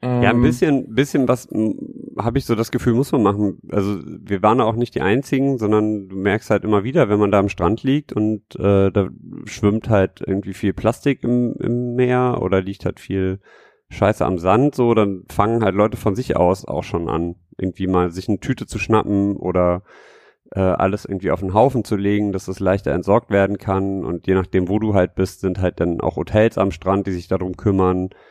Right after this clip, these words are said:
Speaker 2: Ja.
Speaker 1: äh, wo man dann auch mal mithilft oder, ja, also, äh, jeder, der irgendwie so ein bisschen halbwegs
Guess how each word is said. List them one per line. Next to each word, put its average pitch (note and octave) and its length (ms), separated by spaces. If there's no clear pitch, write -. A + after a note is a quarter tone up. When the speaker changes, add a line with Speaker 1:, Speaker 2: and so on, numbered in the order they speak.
Speaker 2:
Ja. A2+ 180
Speaker 1:
äh, F2+ 320
wo F2+ 120
man F2 200
dann F2 160
auch - 160
mal G2 120
mithilft F#2+ 720
oder, E2 380
ja, F2+ 320
also, F2 280
äh, - 340
jeder, G#2+ 420
der F#2+ 200
irgendwie G#2 220
so G2+ 80
ein F#2+ 100
bisschen G2+ 800
halbwegs - 720